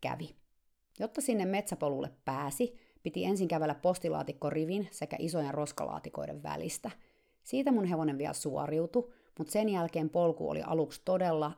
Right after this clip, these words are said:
sellaista tiheätä lehtimetsää, joka sai Lilon panikoimaan. Se ryntäsi saman tien eteenpäin. Se varmaan ajatteli, että laukataan tän metsän läpi sitten, jos sinne kerran mennään.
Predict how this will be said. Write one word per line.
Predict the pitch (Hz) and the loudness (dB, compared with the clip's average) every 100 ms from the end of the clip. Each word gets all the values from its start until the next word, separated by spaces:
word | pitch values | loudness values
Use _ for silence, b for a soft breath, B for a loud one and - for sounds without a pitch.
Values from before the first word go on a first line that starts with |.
| _ _ - | _ _ -8
sellaista | 147 147 131 - | -4 -4 -4 -6
tiheätä | - 160 151 143 143 147 | -2 0 0 -2 -4 -6
lehtimetsää, | 160 170 170 - 139 135 139 - - 175 185 | 2 4 2 0 -4 -4 -4 -4 -4 -2 -4
joka | 160 147 | -4 -6
sai | 151 147 | -6 -2
Lilon | 151 160 143 | 0 0 0
panikoimaan. | 135 135 135 151 - - 190 - 208 b b b b | -4 -4 -4 -4 -6 -6 -6 -6 -8 b b b b
Se | - | 0
ryntäsi | 196 226 180 - | 4 4 2 0
saman | 214 214 185 | 2 2 2
tien | 156 139 - | 2 0 0
eteenpäin. | 185 190 196 180 175 180 190 - | -2 0 0 0 0 -2 -2 -8
Se | - | 4
varmaan | 226 240 214 208 | 8 8 8 6
ajatteli, | 214 180 - 147 147 | 4 4 2 2 2
että | 156 | 4
laukataan | 233 185 160 - 156 156 | 4 4 2 2 2 2
tän | 185 | 2
metsän | 180 170 - 135 | 4 2 0 0
läpi | 135 143 | -2 -2
sitten, | 139 135 - - - b b - | -4 -6 -8 -14 -14 b b -6
jos | 143 | 0
sinne | 151 139 143 | 0 0 0
kerran | 143 143 | -2 0
mennään. | 139 135 131 135 185 | 0 -2 -4 -6 -6